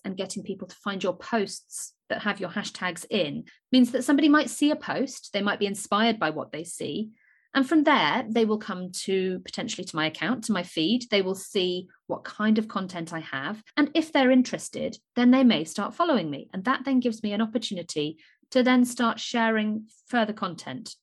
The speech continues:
to share content that they will then see again in their feed. So that's why, for example, I use the hashtag that we've been talking about, hashtag mum life and hashtag mum life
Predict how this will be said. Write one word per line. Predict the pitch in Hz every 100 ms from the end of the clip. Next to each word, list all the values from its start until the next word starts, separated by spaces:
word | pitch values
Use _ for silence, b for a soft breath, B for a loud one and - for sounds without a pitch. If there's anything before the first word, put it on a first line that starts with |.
| _
to | -
share | 220 247 233
content | 233 214 214 214
that | 208 -
they | 185
will | 185
then | 185 180
see | 185 - 214 196
again | - 175 175 165
in | 151
their | 156 151
feed. | - 156 143 - _ _ _
So | -
that's | 254 294 226
why, | 233 190 147
for | -
example, | 151 156 147 139 - 156 -
I |
use | 185 214 254
the | 165
hashtag | 143 - 147 147
that | -
we've | 160
been | 151
talking | - - - 127
about, | 135 165
hashtag | - 151 - 180 202
mum | 302 269
life | 131 127 - -
and |
hashtag | 170 190 185 202 196
mum | 180 165
life | 160 165